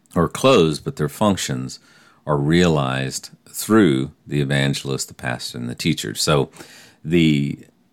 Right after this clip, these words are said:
new apostolic reformation, they want to see a revival of these apostolic and prophetic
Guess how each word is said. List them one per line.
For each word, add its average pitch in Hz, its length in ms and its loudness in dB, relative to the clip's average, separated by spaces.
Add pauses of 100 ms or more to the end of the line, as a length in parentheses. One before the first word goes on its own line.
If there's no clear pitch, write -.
(480)
new 107 500 6
apostolic 85 640 2
reformation, 82 1040 0 (500)
they 85 340 4
want 107 300 2
to 82 100 -6
see 80 280 0
a 71 80 2
revival 71 1120 -2 (100)
of 73 260 -8
these 73 500 -2
apostolic 76 840 -2
and 71 140 -6
prophetic - 580 -4